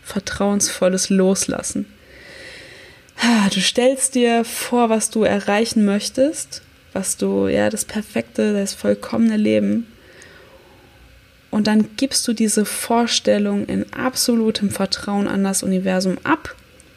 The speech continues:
und lässt es los. Und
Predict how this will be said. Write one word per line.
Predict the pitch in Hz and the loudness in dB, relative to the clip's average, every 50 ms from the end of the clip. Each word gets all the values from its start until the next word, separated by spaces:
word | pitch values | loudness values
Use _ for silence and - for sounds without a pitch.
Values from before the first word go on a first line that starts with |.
| - - - _ - - - - - - _ _ - - _ - - - - _ - - - _ _ - - - - - - - - - | -20 -20 -20 _ -20 -20 -20 -20 -20 -20 _ _ -20 -20 _ -20 -20 -20 -20 _ -20 -20 -20 _ _ -20 -20 -20 -20 -20 -20 -20 -14 -6
und | - 196 185 | -2 0 2
lässt | 185 185 190 190 - - | 4 4 4 2 0 -4
es | - 190 - - | -4 -4 -4 -2
los. | 180 175 170 - - - - - - - - - - - - - - - - _ - - - - - - - - - - - - _ _ - - _ _ _ _ _ _ _ _ - - - - _ _ - - - - - - - - - - - _ _ _ _ - - - - - _ _ _ - - - - - - - - - _ | -2 -4 -4 -4 -6 -8 -10 -10 -10 -14 -18 -20 -20 -20 -20 -20 -20 -20 -20 _ -20 -20 -20 -20 -20 -20 -20 -20 -20 -20 -20 -20 _ _ -20 -20 _ _ _ _ _ _ _ _ -20 -20 -20 -20 _ _ -20 -20 -20 -20 -20 -20 -20 -20 -20 -20 -20 _ _ _ _ -20 -20 -20 -20 -20 _ _ _ -20 -20 -18 -18 -18 -18 -20 -20 -10 _
Und | 190 196 190 - | -2 -2 -2 -2